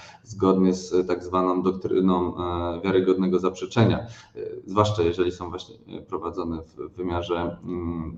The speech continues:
niejawnym, e, która polega na tym, e, aby tak prowadzić tego rodzaju działania, aby rząd państwa, e, sponsorującego ugrupowanie mógł w każdym momencie wyprzeć się swojego,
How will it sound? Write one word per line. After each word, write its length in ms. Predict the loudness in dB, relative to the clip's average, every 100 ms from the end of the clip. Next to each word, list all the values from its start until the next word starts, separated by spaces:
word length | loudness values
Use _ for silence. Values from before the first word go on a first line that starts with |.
| 2
niejawnym, 640 | 8 10 10 6 6 4 4 -8 -20 -20 2
e, 340 | 6 6 4
która 300 | 2 4 6
polega 480 | 8 8 8 8 4
na 200 | 4 2
tym, 400 | 0 -2 0 -2 -8 -20 _ -8 2
e, 260 | 4 6
aby 280 | 4 4 2
tak 280 | 4 2 2
prowadzić 500 | 2 4 4 2 -2
tego 280 | -4 0 2
rodzaju 440 | 2 2 0 0
działania, 640 | 0 -2 0 2 4 2 2
aby 560 | 0 2 4 4 4 -4 -8
rząd 420 | 0 6 6 6
państwa, 840 | 2 0 0 -4 -8 -4 -4 -4 -14 -12 -10 -8
e, 40 | -10
sponsorującego 1200 | 0 2 4 4 4 4 4 4 2 2 -2 -10 -16 _ _ _ -20 -20 -4
ugrupowanie 960 | 2 4 4 2 2 2 2 0 0 -4 4
mógł 220 | 4 4
w 100 | 2
każdym 420 | 2 4 4 4
momencie 540 | 4 4 2 0 -2
wyprzeć 560 | 0 4 4 4 -6 -8
się 100 | -12
swojego, 600 | -12 -4 -2 0 -2 -4